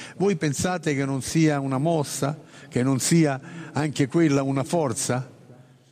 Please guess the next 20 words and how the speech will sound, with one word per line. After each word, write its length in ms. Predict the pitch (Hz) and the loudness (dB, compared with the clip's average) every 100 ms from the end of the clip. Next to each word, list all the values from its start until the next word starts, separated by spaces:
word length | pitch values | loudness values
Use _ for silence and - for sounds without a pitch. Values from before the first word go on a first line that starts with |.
| _ _ _ - | _ _ _ -10
Vediamo 480 | - 160 170 175 147 | 0 2 2 0 -4
quando 920 | 131 143 135 120 113 - - - - - | -2 -2 2 0 0 -6 -20 -20 -20 -4
questo 400 | - 139 - 131 | 0 0 2 -2
coronavirus, 1040 | - 131 147 135 123 143 131 117 - 117 | 2 2 4 2 4 4 6 4 2 -2
che 160 | 98 95 - - - | -2 -6 -8 -18 -8
anche 380 | 107 113 92 104 | -4 -2 -2 -2
qui 260 | - 117 | 0 2
insomma 460 | 107 - 110 101 101 95 - - - - | 2 -2 -2 0 0 -4 -10 -14 -18 -18
ci 160 | - 107 | -8 -4
sono 240 | 131 117 | 0 -2
paesi 460 | 98 120 127 113 113 | 0 2 4 4 4
che 100 | 107 | 2
non 160 | 104 | 0
hanno 160 | 107 107 | 0 -2
fatto 300 | 98 110 110 | -2 -4 -2
tamponi 400 | 107 95 117 113 | -2 -2 -2 0
da 100 | 110 | 0
nessuna 320 | 104 - 110 | 0 -2 -4
parte, 440 | 104 117 113 104 | -2 0 0 0
io 120 | 143 | -2